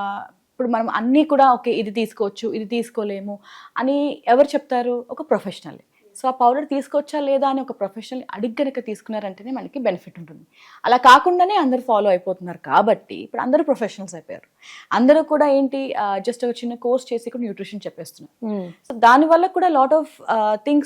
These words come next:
Speaker 1: తెలియకపోవడం వల్ల కూడా జనాలకి ఒక రాంగ్, ఆ, వేలో ఈ పౌడర్స్ అన్నీ కూడా వెళ్ళిపోతున్నాయి అనమాట. So ఒకవేళ దాంట్లో, ఆ, కరెక్ట్ న్యూట్రియంట్స్ లేకపోతే,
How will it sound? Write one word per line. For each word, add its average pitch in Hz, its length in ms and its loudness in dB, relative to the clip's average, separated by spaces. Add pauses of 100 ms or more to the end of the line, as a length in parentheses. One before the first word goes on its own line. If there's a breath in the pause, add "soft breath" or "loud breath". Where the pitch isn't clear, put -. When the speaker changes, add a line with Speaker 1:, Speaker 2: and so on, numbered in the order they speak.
Speaker 1:
తెలియకపోవడం 240 600 0
వల్ల 202 180 -8
కూడా 202 360 -4
జనాలకి 240 720 -8 (260 loud breath)
ఒక 226 100 -8
రాంగ్, 220 480 0 (220)
ఆ, 196 80 -10 (600)
వేలో 226 480 2
ఈ 220 80 -6
పౌడర్స్ 208 400 -4
అన్నీ 180 140 -12
కూడా 233 140 -12
వెళ్ళిపోతున్నాయి 160 560 -14
అనమాట. - 260 -20 (440 soft breath)
So 269 40 0
ఒకవేళ 269 320 2
దాంట్లో, 277 580 2 (320 soft breath)
ఆ, 196 380 0
కరెక్ట్ 254 540 4 (140)
న్యూట్రియంట్స్ 233 580 -2
లేకపోతే, 165 800 -8